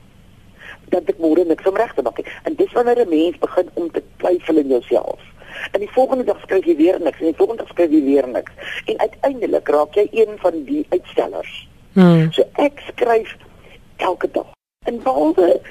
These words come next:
Speaker 1: met uitsonderlike geleenthede, sal ek nou 'n dag of twee dae, 'n naweek, ergens heen gaan en nie my rekenaar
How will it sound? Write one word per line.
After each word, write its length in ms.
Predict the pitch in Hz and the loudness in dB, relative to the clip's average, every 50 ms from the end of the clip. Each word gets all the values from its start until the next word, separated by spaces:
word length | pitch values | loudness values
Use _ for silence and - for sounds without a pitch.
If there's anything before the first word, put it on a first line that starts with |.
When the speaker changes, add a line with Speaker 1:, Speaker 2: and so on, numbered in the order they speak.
| - - - - - | -20 -20 -20 -14 -4
Speaker 1:
met 160 | - 269 254 - - - _ | -4 -4 -4 -4 -10 -20 _
uitsonderlike 840 | - - 269 - - - - - 320 370 359 359 302 214 - - - | -8 -8 -8 -8 -12 -6 -2 0 0 2 2 0 0 0 -4 -4 -4
geleenthede, 600 | - - 156 117 110 104 98 - - 76 60 - - - - - - - - | -4 -2 0 0 -2 -2 -2 -4 -4 -4 -4 -6 -8 -12 -18 -20 -20 -6 -4
sal 120 | - 202 - | -2 -2 0
ek 140 | - 208 208 - | -2 -4 -2 -4
nou 180 | - 190 180 - | -4 -2 -2 -2
'n 80 | - | -2
dag 320 | - 139 127 120 - - - - | 0 -2 -4 -4 -8 -14 -16 -8
of 140 | - - - - - - - - - | -6 -6 -6 -6 -14 -20 -20 -20 -14
twee 300 | - 202 185 190 196 180 | -12 -10 -2 -2 0 0
dae, 340 | - 131 107 101 98 90 76 - - - - - - - - - - - - - - - - - - | 0 -2 -2 -2 -4 -6 -6 -8 -14 -20 -20 -20 -20 -20 -20 -20 -20 -20 -20 -20 -20 -20 -20 -8 -6
'n 100 | - 175 | -4 -2
naweek, 560 | 165 147 139 156 175 170 170 147 - - - - - | 0 0 2 2 0 0 2 0 0 0 -2 -6 -8
ergens 300 | 170 165 175 170 - - | -4 -4 -4 -4 -2 -2
heen 160 | 185 160 - | -2 -2 -2
gaan 300 | - - - - 170 160 | -4 -6 -6 -6 -4 -4
en 140 | - 156 151 | -2 -2 -2
nie 80 | 143 | -2
my 120 | 139 147 143 | 0 0 0
rekenaar 540 | 135 127 117 - - 131 120 117 110 107 | 0 0 -2 -2 -2 -6 -6 -6 -8 -10